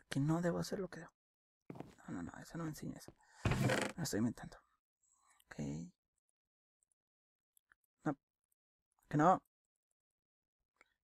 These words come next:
Tres. A ver, aquí en basura voy a poner, mm, puse una decoración. No, no, no. Este no aquí.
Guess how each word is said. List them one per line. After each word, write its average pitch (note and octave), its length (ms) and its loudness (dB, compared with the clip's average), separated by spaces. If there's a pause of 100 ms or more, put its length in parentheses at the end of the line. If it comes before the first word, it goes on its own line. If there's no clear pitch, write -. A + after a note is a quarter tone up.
(340)
Tres. - 360 -10 (2500)
A C3+ 240 4
ver, - 280 -10 (100)
aquí - 220 -2
en F#3+ 100 2
basura G3+ 360 6
voy E3 120 8
a E3+ 40 4
poner, D3+ 400 2 (800)
mm, C#3 400 0 (240)
puse - 240 -4
una G#3 180 4
decoración. - 400 -2 (2000)
No, - 80 -2
no, - 100 -6
no. - 80 -10 (220)
Este - 240 -4
no D3+ 80 2
aquí. F3 180 -2